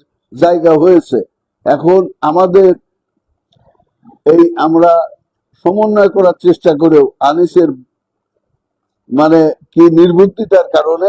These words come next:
আন-, আনিসের এক পেশের নীতির কারণে আমরা সমন্বয়টা সম্ভব হয় নাই। এই যে এক পেশের নীতি, এর প্রমাণটা কি? এর প্রমাণ হলো যে আমি তখন ঢাকায়, তখন জেলা কমিটির সম্মেলন হলে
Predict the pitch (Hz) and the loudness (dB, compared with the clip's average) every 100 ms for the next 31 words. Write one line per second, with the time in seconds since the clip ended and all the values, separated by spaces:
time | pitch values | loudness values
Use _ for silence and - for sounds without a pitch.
0 | - - 151 160 147 156 170 175 180 - | -4 -4 -4 -2 -4 -2 -2 0 0 0
1 | 165 165 _ 175 180 190 180 170 185 170 | -4 -4 _ -2 0 0 0 -4 -2 -2
2 | 170 165 170 170 233 - _ _ _ _ | 0 0 0 -2 -4 -6 _ _ _ _
3 | _ _ 143 156 160 139 127 _ _ _ | _ _ -6 -2 0 -2 -6 _ _ _
4 | _ 180 190 185 180 175 160 160 - 151 | _ -4 -2 0 2 0 0 -2 -2 -4
5 | 160 185 - _ _ _ _ _ _ _ | -2 -4 -6 _ _ _ _ _ _ _
6 | _ 151 170 190 226 226 _ _ - 170 | _ -4 0 0 0 -4 _ _ 0 0
7 | 180 170 190 208 - 180 175 196 180 170 | 0 -2 0 0 -4 0 0 0 0 0
8 | 175 196 151 123 _ _ _ _ 151 180 | 0 0 0 -2 _ _ _ _ -2 -2
9 | - 175 269 190 175 196 190 202 214 - | -2 -2 0 -2 -2 -4 -4 -8 -4 -2
10 | 160 - 170 180 180 175 202 175 147 - | -2 0 0 0 2 2 4 2 0 -4
11 | _ _ _ 131 143 143 170 180 180 165 | _ _ _ -2 -2 0 -6 -4 -4 -2
12 | 175 139 143 185 190 466 - _ _ _ | -6 -6 -6 -2 -2 -2 -8 _ _ _
13 | _ - 165 175 175 120 165 208 185 196 | _ -2 0 0 -2 0 2 2 0 -4
14 | 196 196 185 170 170 - - 339 - 392 | -2 -2 -2 -4 -2 0 0 2 2 4